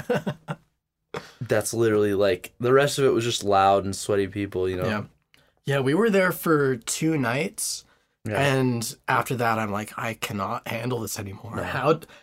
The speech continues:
Speaker 1: how does this, how does this city function?
Speaker 2: I know.
Speaker 1: How can this city handle this every single night
Speaker 2: Yeah.
Speaker 1: of every week? Ugh.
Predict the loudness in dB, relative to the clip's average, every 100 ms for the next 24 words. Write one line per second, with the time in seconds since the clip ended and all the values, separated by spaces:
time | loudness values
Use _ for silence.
0 | -10 0 4 6 6 4 2 -2 0 0
1 | 0 -4 -8 _ -8 -2 0 0 -2 -4
2 | -4 -4 -4 -4 -6 -10 -8 -6 -6 -6
3 | -10 -10 -10 -10 -10 -12 -6 -2 0 0
4 | 0 -2 -2 -4 -4 -4 -4 -6 -8 -8
5 | -6 -4 -4 -4 -6 -6 -6 -4 -6 -8
6 | -16 -20 _ _ -10 -8 -4 -6 -6 -6
7 | -6 -8 -10 -14 -10 -6 -6